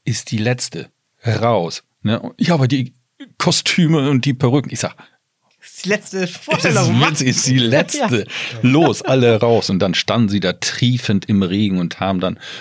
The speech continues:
Speaker 1: und wurden aber dann auch nochmal wieder vom Publikum gefeiert. Naja. Aber
Speaker 2: Für die, die sich, ja, die
Speaker 1: die
Speaker 2: das
Speaker 1: dann
Speaker 2: lieben
Speaker 1: geblieben
Speaker 2: und die
Speaker 1: sind, ja.
Speaker 2: geblieben sind, genau, da war's
Speaker 1: Mhm.
Speaker 2: genau richtig.
Speaker 1: Ja,
Speaker 2: Trotz
Speaker 1: genau.
Speaker 2: Regen.
Speaker 1: Trotz
Speaker 2: Tanzen
Speaker 1: Regen.
Speaker 2: im Regen,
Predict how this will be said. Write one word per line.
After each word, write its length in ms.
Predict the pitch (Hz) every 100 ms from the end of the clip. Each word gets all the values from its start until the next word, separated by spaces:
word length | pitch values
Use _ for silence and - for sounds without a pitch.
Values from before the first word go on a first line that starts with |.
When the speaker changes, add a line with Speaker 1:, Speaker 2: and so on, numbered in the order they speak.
| - _
Speaker 1:
und 160 | - 104
wurden 140 | 107
aber 240 | 98 92 87
dann 180 | 95
auch 80 | 87
nochmal 240 | 92 87 82
wieder 160 | 85
vom 160 | - 92
Publikum 440 | - 95 - 85
gefeiert. 500 | 80 - 87 78 - - _ _ _ _ _ -
Naja. 220 | - - - _ _ _ _ _ _ _ _ -
Aber 180 | 156 165
Speaker 2:
Für 60 |
die, 140 | 170 180
die 100 | 175
sich, 180 | 156 - - -
ja, 280 | 165 135 120 _ _ _ _ _ _
die 60 | -
Speaker 1:
die 40 | 110
Speaker 2:
das 80 | 101
Speaker 1:
dann 80 |
Speaker 2:
lieben 140 | 110 110
Speaker 1:
geblieben 180 | 107 98
Speaker 2:
und 60 |
die 40 | 90
Speaker 1:
sind, 180 | 82 165
ja. 80 | 87
Speaker 2:
geblieben 280 | 196 202
sind, 220 | 180 175 175
genau, 240 | 165 143
da 180 | 135 151
war's 140 | 156
Speaker 1:
Mhm. 40 | 156
Speaker 2:
genau 220 | 170 175
richtig. 460 | 175 185 143 131 - -
Speaker 1:
Ja, 240 | 82 82
Speaker 2:
Trotz 160 | - 196
Speaker 1:
genau. 120 | 165
Speaker 2:
Regen. 420 | 160 175 143 131 139
Speaker 1:
Trotz 260 | - 156 156
Speaker 2:
Tanzen 100 | 220
Speaker 1:
Regen. 180 | - 214
Speaker 2:
im 100 | 240
Regen, 340 | 220 196 147